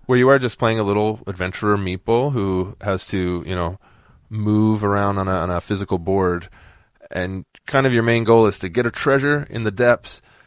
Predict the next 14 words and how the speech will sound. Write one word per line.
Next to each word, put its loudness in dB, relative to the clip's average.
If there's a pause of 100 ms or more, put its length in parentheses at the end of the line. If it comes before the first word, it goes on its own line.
(160)
um, -4 (680)
but 0
every 2
time -2
you 0
play 2
certain -2
cards 4
and -6
make -4
certain -4
moves, -6
you -4
are, -6